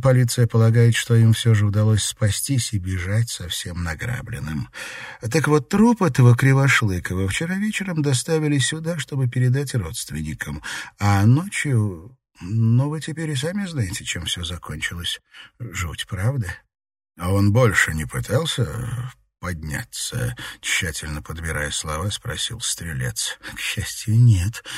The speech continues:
покачала головой женщина. «Сторож сообщил бы мне об этом. И так весь персонал в шоке.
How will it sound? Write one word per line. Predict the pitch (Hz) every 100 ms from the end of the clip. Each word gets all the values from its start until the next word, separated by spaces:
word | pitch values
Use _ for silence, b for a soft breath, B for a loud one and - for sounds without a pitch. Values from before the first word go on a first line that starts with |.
| B -
покачала | 104 87 - 73 69
головой | 76 73 69 67
женщина. | - 110 113 - 131 117 B B B
«Сторож | - - 107 101 -
сообщил | 104 95 - 110 131
бы | 139
мне | 123 87
об | 78
этом. | 123 - - - B B B -
И | 120
так | 117 123 123
весь | 123 107
персонал | 104 - 101 98 90
в | -
шоке. | 101 95 -